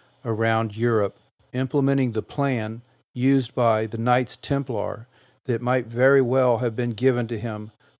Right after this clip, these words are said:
through the Freemasons and the Jesuits. And even four years before the war was over, in eighteen eleven, he had already sent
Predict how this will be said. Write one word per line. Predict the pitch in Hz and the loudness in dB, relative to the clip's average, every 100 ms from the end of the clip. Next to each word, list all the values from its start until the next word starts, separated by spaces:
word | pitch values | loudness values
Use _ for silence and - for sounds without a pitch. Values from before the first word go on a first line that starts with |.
| - | -18
through | - 131 135 | -6 0 2
the | 123 | 0
Freemasons | 113 135 123 117 110 104 110 104 104 - _ _ _ | -2 -2 0 0 -2 -4 -8 -12 -14 -20 _ _ _
and | 117 113 110 110 - _ | -2 0 -2 -4 -12 _
the | 113 104 | -8 -4
Jesuits. | 117 117 113 117 98 - - - _ _ _ _ _ _ _ - | 0 0 0 -4 -6 -10 -14 -16 _ _ _ _ _ _ _ -8
And | 117 113 | -6 -4
even | 131 139 135 117 | -4 -2 -2 -2
four | - 135 139 | -4 2 4
years | 120 113 127 127 107 | 4 0 -2 -2 -4
before | 110 101 - 131 131 | -8 -8 -6 -2 -2
the | 110 | -2
war | 101 117 120 113 | -4 -2 -2 -2
was | 104 98 | -4 -4
over, | 110 117 110 101 - | -4 -4 -4 -6 -8
in | 113 104 | -10 -8
eighteen | 120 123 - 120 | -6 -6 -6 -8
eleven, | 104 104 113 107 101 | -6 -4 -4 -4 -4
he | 127 | -2
had | 123 | -2
already | 117 113 101 | -2 -2 -4
sent | 101 - 139 123 | -8 -6 -4 -4